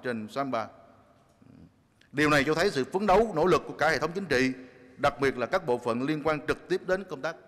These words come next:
của hoạt động doanh nghiệp. Thì đây là cái sự phấn đấu mà của, tôi cho rằng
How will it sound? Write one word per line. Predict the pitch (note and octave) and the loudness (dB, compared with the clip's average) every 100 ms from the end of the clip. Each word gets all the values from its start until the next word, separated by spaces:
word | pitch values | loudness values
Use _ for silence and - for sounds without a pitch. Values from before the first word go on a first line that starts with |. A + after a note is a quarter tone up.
| - _ _ - | -20 _ _ -14
của | B2 | -12
hoạt | G2 | -10
động | F#2+ F#2+ | -12 -14
doanh | G#2 | -16
nghiệp. | F#2+ D#2 _ _ _ _ _ _ _ _ _ F2+ | -18 -20 _ _ _ _ _ _ _ _ _ -16
Thì | |
đây | F#2+ G#2 | -12 -10
là | |
cái | F#2+ | -12
sự | G#2+ F2+ | -14 -14
phấn | A2 B2 | -12 -6
đấu | A#2 C3 | -6 -6
mà | F#2+ | -12
của, | E2+ F#2 G#2 G#2 - | -14 -14 -14 -18 -18
tôi | G#2+ | -10
cho | A#2 A#2+ | -4 -2
rằng | B2 | -2